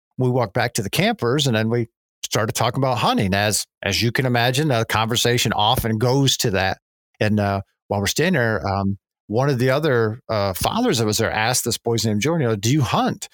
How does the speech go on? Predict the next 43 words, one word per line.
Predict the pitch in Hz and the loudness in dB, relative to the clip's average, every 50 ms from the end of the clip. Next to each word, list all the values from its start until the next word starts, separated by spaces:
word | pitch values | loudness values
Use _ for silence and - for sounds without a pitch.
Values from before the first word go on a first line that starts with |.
| - - - _ _ - | -20 -20 -20 _ _ -2
And | 117 113 | 0 2
he | 120 139 | 2 2
said, | 147 - - 110 104 | 2 2 0 0 0
"Man, | 113 123 139 143 135 | 0 0 0 0 0
you | 135 | 0
know, | 147 | 0
I'd | 151 165 170 | 0 0 2
like | 143 123 180 214 165 - | 2 2 0 0 -2 -2
to, | - 151 135 131 123 | -2 0 0 0 0
but, | 117 120 120 117 | 0 0 0 0
uh, | |
you | 120 120 | 0 0
know, | 120 110 | 0 0
I, | 113 131 131 92 113 123 | 2 0 0 0 0 0
I | |
don't | 131 143 156 156 143 | 0 0 -2 -2 -2
get | 135 127 - | -4 -2 -2
much | 123 127 - - | -2 -2 -2 -2
of | - 101 | -2 -2
an | 107 | -2
opportunity | 107 107 - - - - - 208 180 131 107 | -2 -4 -4 -6 -6 -4 -2 0 0 0 0
to | 101 107 | -2 -4
do | 90 95 143 175 135 | -2 -2 -2 0 0
that." | 95 82 - - - _ _ _ _ _ _ _ _ _ _ - | 0 -2 -4 -6 -12 _ _ _ _ _ _ _ _ _ _ -6
So | - 117 92 | -4 -2 0
I | 110 127 | 0 0
said, | 139 - - 95 87 90 _ _ _ - | 0 0 -2 -2 -4 -6 _ _ _ -4
you | 101 | -4
know, | 95 95 95 - _ | -4 -4 -6 -8 _
"Would, | - 120 95 - | -6 -6 -6 -4
would | - 123 113 - | -4 -4 -2 -2
you | 123 | -2
like | 104 104 113 127 - | 0 0 -2 0 -2
to | 135 | -2
hunt | 107 127 143 139 120 | 0 0 -2 -2 -2
more?" | 113 117 160 214 196 | -2 -2 0 0 0
And | 107 | 0
he | 123 127 | 0 0
said, | - - - | 0 -2 -2
"I | 98 147 | -2 -2
would | 180 123 101 | -2 -2 -2
love | 98 98 101 135 196 202 131 - | -2 0 0 2 0 0 0 -2
to." | - 104 | -4 -4